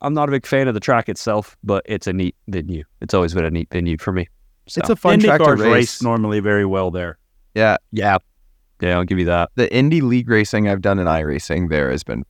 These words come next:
Speaker 3: fun, fun. Weren't you part of that?
Speaker 1: Who's that?
Speaker 2: He, he ran, like, one race.
Speaker 1: I've ran
Speaker 3: The,
Speaker 1: zero
Speaker 3: the
Speaker 1: races,
Speaker 3: Goon
Speaker 1: actually. I
Speaker 3: Squad
Speaker 1: crew
Speaker 3: IndyCar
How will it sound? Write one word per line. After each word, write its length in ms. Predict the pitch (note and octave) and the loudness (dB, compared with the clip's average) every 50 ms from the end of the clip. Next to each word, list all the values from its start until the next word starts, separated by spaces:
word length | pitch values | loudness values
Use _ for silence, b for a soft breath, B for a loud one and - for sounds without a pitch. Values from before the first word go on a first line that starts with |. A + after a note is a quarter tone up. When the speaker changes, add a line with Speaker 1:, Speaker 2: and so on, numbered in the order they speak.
| _ _ - | _ _ -8
Speaker 3:
fun, 300 | G#1+ G1+ G1+ G1+ - - _ | -6 -6 -6 -8 -10 -12 _
fun. 300 | - G1+ G1+ G1+ - - _ _ _ _ _ _ _ _ _ _ _ _ _ _ _ _ _ _ _ _ _ _ _ _ - | -12 -12 -12 -12 -14 -18 _ _ _ _ _ _ _ _ _ _ _ _ _ _ _ _ _ _ _ _ _ _ _ _ 0
Weren't 180 | F3 G#3 - | 0 0 0
you 60 | D#4+ | -2
part 200 | - - F4+ F#4 | -2 0 -2 -2
of 60 | F#4+ G4 | -2 -4
that? 140 | G4 - _ _ _ _ _ _ _ _ _ _ _ _ _ _ _ _ _ _ _ _ _ _ _ _ _ _ _ _ _ _ _ _ _ _ _ _ _ _ | -8 -14 _ _ _ _ _ _ _ _ _ _ _ _ _ _ _ _ _ _ _ _ _ _ _ _ _ _ _ _ _ _ _ _ _ _ _ _ _ _
Speaker 1:
Who's 200 | _ - G#2+ F#2+ | _ -2 0 2
that? 240 | G2+ G2 F#2+ G2 - - | 2 2 2 2 0 0
Speaker 2:
He, 260 | E3+ E3+ F3 D#3+ D#3 | 0 0 2 2 2
he 140 | D#3 E3+ F3+ | 2 2 4
ran, 200 | F#3+ F#3 F3+ E3 | 4 4 4 2
like, 180 | D3+ B2+ - | 2 0 0
one 200 | A#2 A#2+ A#2 A2 | 0 0 0 0
race. 460 | G#2 G#2 G2+ G2 F#2+ - - - - _ _ _ _ _ _ _ _ _ _ _ _ _ _ _ _ _ - | 0 0 0 -2 -2 -4 -8 -16 -20 _ _ _ _ _ _ _ _ _ _ _ _ _ _ _ _ _ -6
Speaker 1:
I've 100 | A#2 C3+ | -4 0
ran 160 | G3 - D#3+ E3 | 2 4 4 6
Speaker 3:
The, 140 | D#3+ D3+ | 4 4
Speaker 1:
zero 280 | A2 A2+ D3+ E3+ C#3+ G#2+ | 4 4 4 4 4 4
Speaker 3:
the 60 | F#2 | 4
Speaker 1:
races, 360 | F#2 F2+ F2+ E2+ - D3 C#3 | 2 0 0 2 0 0 2
Speaker 3:
Goon 100 | G2+ G2 | 2 4
Speaker 1:
actually. 340 | G2 C3 F3+ - - F#2+ F3 | 4 4 2 2 2 2 4
I 160 | E3+ E3 D#3 | 4 4 4
Speaker 3:
Squad 40 | D3+ | 2
Speaker 1:
crew 200 | D3 G#2+ C#3 D3+ | 2 2 2 4
Speaker 3:
IndyCar 180 | D3+ G#2+ G2+ | 4 4 4